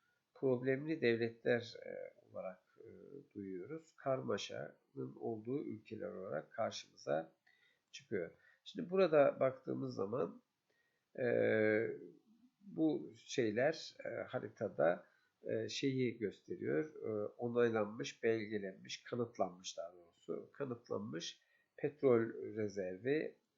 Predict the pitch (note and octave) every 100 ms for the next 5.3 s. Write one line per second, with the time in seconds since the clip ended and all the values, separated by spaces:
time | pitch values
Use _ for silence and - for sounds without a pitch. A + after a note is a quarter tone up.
0 | - G#2 A#2 A#2 - A2 - G#2 C3+ B2+
1 | F#2+ - F2+ - - - D#3+ C3+ A2+ G#2+
2 | G2+ G2+ - G#2 B2 - C3 A#2 G2+ -
3 | - A2+ - G#2+ G2 G2 G2+ F#2+ F2+ F2+
4 | F2 E2+ D#2+ _ - G2 F2 E2+ E2+ -
5 | - -